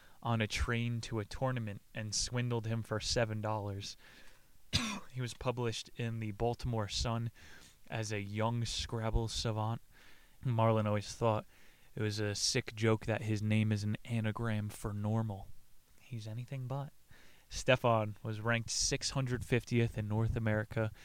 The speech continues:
still scored at fourteen sixty-one. He wants to knock it out of the park in Reno, and he couldn't sleep that night because Marlin was complaining for hours about pulling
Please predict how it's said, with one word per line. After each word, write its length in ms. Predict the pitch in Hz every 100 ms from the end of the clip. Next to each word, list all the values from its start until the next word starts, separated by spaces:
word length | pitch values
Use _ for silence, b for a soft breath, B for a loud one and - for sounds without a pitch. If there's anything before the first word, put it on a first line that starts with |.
| B B B
still 320 | - - 117
scored 380 | 110 - 113 110
at 120 | 107
fourteen 460 | - 123 117 - 113
sixty-one. 680 | 110 123 - 117 107 104 101
He 120 | 107
wants 240 | 110 107 -
to 60 |
knock 280 | 113 104 104
it 40 |
out 100 | 107
of 60 | 104
the 60 | 107
park 320 | - 110 -
in 140 | 107
Reno, 480 | 110 120 110 101 101 B B B B B -
and 80 | 110
he 60 |
couldn't 360 | - - 123 131
sleep 380 | - 143 131 -
that 220 | 113 -
night 240 | 113 113
because 260 | - 113 104
Marlin 460 | 110 117 123 113
was 160 | 107 104
complaining 560 | - 110 - 120 117 110
for 200 | 113 -
hours 460 | - 120 113 104 104 B B B
about 320 | - 113 110 -
pulling 520 | - 120 113 107